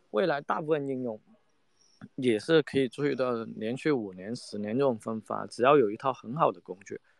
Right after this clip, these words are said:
呃，让他把 token 分发给所有的早期参与者啊。所以这是我觉得为了回到我们这个 Game Summit，为什么我们比较有信心在这时候去推这种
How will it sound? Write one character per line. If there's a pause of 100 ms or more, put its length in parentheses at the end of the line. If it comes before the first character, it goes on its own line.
(380)
呃，
让
他
把
token
分
发
给
所
有
的
早
期
参
与
者 (140)
啊。
所
以
这
是 (380)
我
觉
得
为
了
回
到
我
们
这
个
Game
Summit，
为
什
么
我
们
比
较
有
信
心
在
这
时
候
去
推
这
种